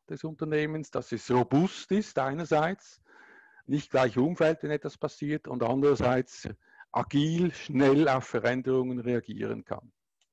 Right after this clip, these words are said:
Dann, was sind Beispiele, äh, was sind Modelle? Das sind Beschreibungen eines Originals, in unserem Fall des Unternehmens, die für einen bestimmten Zweck,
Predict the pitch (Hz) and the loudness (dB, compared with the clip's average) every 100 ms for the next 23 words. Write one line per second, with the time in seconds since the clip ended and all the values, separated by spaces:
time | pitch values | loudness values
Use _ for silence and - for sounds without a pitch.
0 | _ _ _ _ _ _ _ _ _ _ | _ _ _ _ _ _ _ _ _ _
1 | _ _ - _ _ _ - 131 143 - | _ _ -20 _ _ _ 0 2 2 2
2 | 143 - 117 120 185 - - 185 190 202 | 0 0 2 4 2 -2 -6 -4 2 2
3 | 208 139 131 139 139 131 117 123 180 190 | 2 2 2 2 0 0 2 4 4 4
4 | 196 156 - 135 131 - 123 131 113 131 | 2 -2 -6 -8 -6 -4 -2 2 2 4
5 | 175 185 190 214 214 _ _ _ _ _ | 4 4 4 0 -2 _ _ _ _ _
6 | _ _ _ _ _ 120 123 117 117 110 | _ _ _ _ _ -4 -2 -2 -4 -4
7 | 123 143 196 - 123 120 123 110 117 117 | -2 -2 -4 -8 -14 -10 -10 -6 -6 -6
8 | 113 110 110 123 160 170 - _ _ - | -10 -14 -12 -10 -10 -14 -18 _ _ -20
9 | - - - _ 147 147 139 131 127 120 | -20 -20 -20 _ -6 0 4 4 2 -4
10 | - 147 160 - 127 - 139 175 - - | -6 -6 -4 -6 -8 -4 2 2 0 -14
11 | - | -12